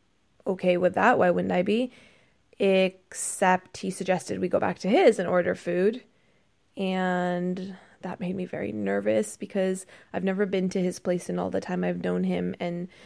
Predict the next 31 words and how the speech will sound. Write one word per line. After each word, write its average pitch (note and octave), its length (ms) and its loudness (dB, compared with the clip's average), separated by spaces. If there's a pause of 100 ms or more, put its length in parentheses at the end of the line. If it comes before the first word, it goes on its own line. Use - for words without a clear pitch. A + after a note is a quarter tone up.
(500)
to F#3 80 -16
be G3 140 -2
alone A3 540 4
and G3 120 0
to G3+ 80 0
be G#3 100 0
in G3+ 80 2
his G3 160 0
bedroom, G3 640 0
and - 340 -4 (120)
it F#3+ 100 -4
was G#3 140 -4
just A#3 160 -6
gonna A3 160 0
bring G#3+ 220 -2
up G#3 140 -2
all F#3+ 120 -4
these F#3+ 220 -8
thoughts F#3+ 420 -4
about, F#3+ 420 -2
"Oh, G3+ 240 -4
this F3+ 240 -10
is F#3+ 120 -10
where F3+ 140 -6
he F#3 160 -10
used - 180 -8
to G3 60 -14
text - 380 -14
me F3+ 120 -6
from, F3 400 -6
and F3 180 -8